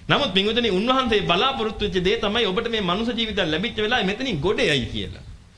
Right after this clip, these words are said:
නමුත් ඔබ මොකද කරන්නේ? මේකට තව තවත් ඇලිලා, ඇලිලා, ඇලිලා, ඇලිලා පින්වතුනි, නිකන් අපරාධේ කුණු පෙරේතයෝ වෙනවා මැරිලා. මෙන්න මේකයි අපි තේරුම් ගන්න ඕනේ. මොකද ඔබ මොන තරහතිරමක හිටියත් පින්වතුනි, ඔබට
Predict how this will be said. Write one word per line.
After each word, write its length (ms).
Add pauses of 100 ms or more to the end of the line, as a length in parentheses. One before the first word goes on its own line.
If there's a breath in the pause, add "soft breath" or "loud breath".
(180 loud breath)
නමුත් 240
ඔබ 200
මොකද 260
කරන්නේ? 340
මේකට 400
තව 240
තවත් 320
ඇලිලා, 340
ඇලිලා, 240
ඇලිලා, 220
ඇලිලා 200
පින්වතුනි, 360
නිකන් 380
අපරාධේ 400
කුණු 220
පෙරේතයෝ 440
වෙනවා 180
මැරිලා. 380 (1500)
මෙන්න 260
මේකයි 340
අපි 160
තේරුම් 320
ගන්න 180
ඕනේ. 200
මොකද 160
ඔබ 180
මොන 220
තරහතිරමක 600
හිටියත් 320
පින්වතුනි, 300
ඔබට 220